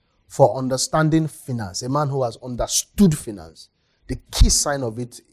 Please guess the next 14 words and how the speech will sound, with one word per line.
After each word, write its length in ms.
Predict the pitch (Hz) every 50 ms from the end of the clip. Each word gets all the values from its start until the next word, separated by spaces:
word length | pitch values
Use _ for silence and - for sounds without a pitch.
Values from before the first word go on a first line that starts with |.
| _ _ _
is 280 | - 117 104 - - - _ _ _ _ _ _ _ -
prudence. 640 | - - 151 131 113 117 90 82 - - - - - _ _ _ _ _ _ _ _ _ _ _ _ _ _ _ _ _ _ _ _ _ _ _ _ _ _ _ _ _ _ _ _ _ _ _ _ _ -
Prudence. 720 | - 147 131 120 101 104 87 85 85 - - - - _ _ _ _ _ _ _ _ _ _ _ _ _ _ _ _ _ -
I 80 | - 170
mean, 180 | 233 269 247 165
who 220 | 180 220 302 294
will 60 | 233 175
give 180 | 160 190 180
me 60 | 190 185 -
other 220 | 165 160 165 156
words 260 | 151 143 143 135 -
for 140 | - - 117
prudence? 800 | 101 - - - 147 123 110 113 87 92 - - - - - _ _ _ _ _ _ _ _ _ _ _ _ _ _ _ _ _ _ _ _ _ _ _ _ _ _ _ _ _ _ _ _ _ _ _ _ _ _ _ _ _ _ _ _ _ _ _ - - _ _ _ _ _ _ _ _ _ _ _ _ _ _ _ _ _ _ _ - - - - - - _ _ _ _ _ _ _ _ _ _ _ _ _ _ _ _ _ _ _ _ _ -
Huh? 240 | 143 170 220 -